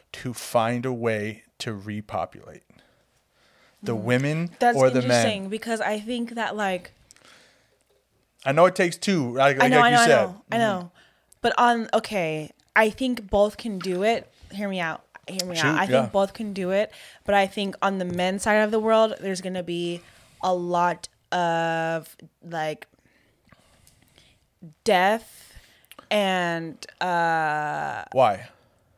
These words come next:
Speaker 2: I don't know. <laughs> I don't know. I don't
Speaker 1: Do you
Speaker 2: know.
Speaker 1: relate that to ego, to hierarchy, to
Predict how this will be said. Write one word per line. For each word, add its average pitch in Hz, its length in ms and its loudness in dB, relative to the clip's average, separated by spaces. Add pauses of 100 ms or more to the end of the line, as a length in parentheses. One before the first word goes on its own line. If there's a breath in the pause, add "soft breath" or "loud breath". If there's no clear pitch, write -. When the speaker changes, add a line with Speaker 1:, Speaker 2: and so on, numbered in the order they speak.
(140)
Speaker 2:
I 226 100 -2
don't 220 180 -4
know. 226 300 0
<laughs> - 20 -6
I 269 60 4
don't - 420 -6
know. 381 180 0
I - 320 4
don't 508 300 4
Speaker 1:
Do 160 60 4
you 165 60 6
Speaker 2:
know. 165 60 6
Speaker 1:
relate 160 260 8
that 151 200 6
to 151 100 -2
ego, 147 500 4
to 139 120 -2
hierarchy, 127 800 6
to 117 840 -2